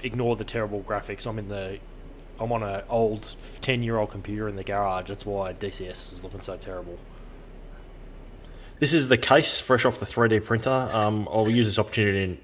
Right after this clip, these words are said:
now to show you how I finish it. So this is printed at point two millimeter layer height, so you can, you can see that it's three D printed.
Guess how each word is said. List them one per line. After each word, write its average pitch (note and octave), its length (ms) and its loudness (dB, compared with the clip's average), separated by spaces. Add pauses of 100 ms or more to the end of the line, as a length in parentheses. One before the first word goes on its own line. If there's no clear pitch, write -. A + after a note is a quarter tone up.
(180)
now G#2 260 4
to - 120 -2
show G#2 160 2
you F#2 100 2
how F2+ 160 4
I E2 40 0
finish F#2+ 300 -2
it. E2+ 120 -2
So A2+ 100 6
this A#2 160 6
is A2+ 100 4
printed G#2+ 300 4
at G2 180 4
point A2 300 2
two G2+ 300 4
millimeter F#2+ 400 2
layer G2 240 0
height, G#2+ 260 4
so - 80 0
you G2 80 2
can, G2 300 0 (360)
you A2 120 0
can A2 260 6 (280)
see B2+ 260 10
that G#2+ 100 8
it's G2 220 0
three G2 180 2
D G2 100 2
printed. F#2 460 -2